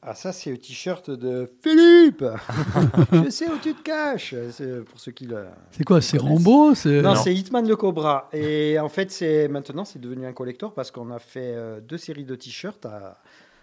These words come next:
Speaker 1: à,
Speaker 2: Tiré à
Speaker 1: à
Speaker 2: combien
Speaker 1: l'issue de la nuit.
Speaker 2: d'exemplaires ?
Speaker 1: Ouah, je me rapp-, franchement, je me rappelle
Speaker 2: Cent,
Speaker 1: plus.
Speaker 2: deux cents ?
Speaker 1: Euh, non, beaucoup plus.
Speaker 2: Ah oui, carrément. Non, mais parce
Speaker 1: Non.
Speaker 2: que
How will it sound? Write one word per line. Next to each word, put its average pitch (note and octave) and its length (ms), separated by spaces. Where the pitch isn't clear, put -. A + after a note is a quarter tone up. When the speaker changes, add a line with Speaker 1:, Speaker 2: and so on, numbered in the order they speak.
Speaker 1:
à, G2 180
Speaker 2:
Tiré D#3 180
à D#3+ 60
Speaker 1:
à - 20
Speaker 2:
combien D3+ 280
Speaker 1:
l'issue D3 60
de D3 60
la D3+ 100
nuit. C#3 60
Speaker 2:
d'exemplaires ? C3+ 400
Speaker 1:
Ouah, - 80
je - 160
me F#2+ 60
rapp-, G2+ 180
franchement, C#3+ 400
je C#3 60
me C#3 60
rappelle B2 240
Speaker 2:
Cent, E3+ 280
Speaker 1:
plus. F3 60
Speaker 2:
deux E3 100
cents ? F3+ 400
Speaker 1:
Euh, D3 60
non, F3+ 340
beaucoup E3+ 260
plus. F3 460
Speaker 2:
Ah C4 220
oui, C#4+ 180
carrément. A#3+ 400
Non, G#3+ 160
mais F3+ 120
parce E3+ 220
Speaker 1:
Non. - 20
Speaker 2:
que F#3+ 60